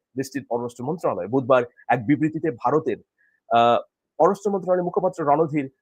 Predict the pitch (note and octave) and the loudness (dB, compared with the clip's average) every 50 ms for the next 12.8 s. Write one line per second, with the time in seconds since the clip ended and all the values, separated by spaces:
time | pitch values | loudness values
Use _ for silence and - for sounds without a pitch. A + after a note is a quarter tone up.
0 | _ _ G#2 D3 C#3 C#3 - D#3+ D3 C#3 D3 C#3+ B2 C3+ C#3 C#3+ C#3+ D3 C#3+ _ | _ _ 0 0 0 2 0 0 0 0 2 2 2 0 0 0 -2 -6 -10 _
1 | _ _ _ - C#3+ D3 - - - D3+ D#3+ G3+ G3+ G#3+ A3 G#3+ - - D3 D3+ | _ _ _ -4 -4 -4 -4 -6 -4 -2 0 0 2 2 0 0 0 0 0 0
2 | D#3+ - F3 E3+ F3 E3 - - C#3 B2 A2 B2 C#3 C3+ A#2 - - C#3 B2 A#2 | -2 -2 -4 -4 -4 -4 -4 -6 -4 0 2 2 2 2 0 -2 -2 -2 -2 -2
3 | B2+ B2+ B2 - B2+ - - A#2 A2 C3 D#3+ - - - D#3 A#2+ B2 A#2+ - - | -4 -8 -6 -8 -8 -6 -6 -6 -6 -6 -8 -10 -10 -12 -10 -8 -8 -8 -8 -8
4 | G#2+ G#2 G#2 - - G2+ D2+ _ _ _ _ _ _ _ _ _ _ _ _ _ | -10 -12 -14 -16 -18 -18 -20 _ _ _ _ _ _ _ _ _ _ _ _ _
5 | _ _ _ _ _ _ _ _ _ _ _ - - A3+ B3 B3+ - - G#3 G#3 | _ _ _ _ _ _ _ _ _ _ _ -4 0 0 0 2 4 4 4 6
6 | G#3 A3+ G#3+ - - - A3 G#3+ G#3+ G#3+ G#3 G#3 E3+ E3+ E3+ - F3+ F3 F3 F3 | 6 4 2 0 2 6 8 10 10 8 8 6 2 -2 2 4 4 4 4 2
7 | E3+ E3 - F#3 E3+ F3+ F3 - F3+ F3+ - - B2+ A#2 C3+ F#3 A#3 A#3+ F#3 D3+ | 0 -2 -2 0 0 0 0 0 -2 -2 -2 -2 -4 -4 -4 -2 -2 -4 -4 -4
8 | E3+ D#3+ B2 C#3+ G3 G#3 - - C#3+ E3 F#3+ G3+ G3+ - G3 - - E3 D#3+ D#3+ | -2 -2 -2 -2 -4 -8 -10 -6 -4 -2 -2 -2 -2 -4 -6 -4 -4 -4 -4 -4
9 | E3+ F3 - - F3 D#3+ D3+ C3+ A#2+ A2+ G#2+ B2+ G3 C#4 _ _ _ _ _ - | -6 -6 -6 -6 -6 -4 -4 -4 -4 -4 -6 -8 -10 -16 _ _ _ _ _ -12
10 | C#3+ C#3 - D3+ C3+ C3 C#3+ D#3+ D#3 - E3 C#3+ E3+ D#3 - D#3 C#3 C#3 - - | -12 -10 -8 -6 -6 -4 -6 -6 -6 -10 -10 -8 -6 -4 -2 0 -2 -2 -2 -2
11 | E3 A3+ A#3 - D3+ B2+ - _ - D#3+ - - D3 D3+ _ - D#3+ C#3+ D3 C3 | -4 -4 -4 -4 -6 -6 -6 _ -16 -12 -8 -10 -10 -10 _ -10 -10 -8 -6 -4
12 | C#3 C3+ C3+ _ _ - C3 B2 C3 - G#3+ G#3+ G#3+ G#3+ A3+ A3+ | -4 -6 -6 _ _ -2 -2 0 0 -2 -4 -8 -10 -12 -14 -14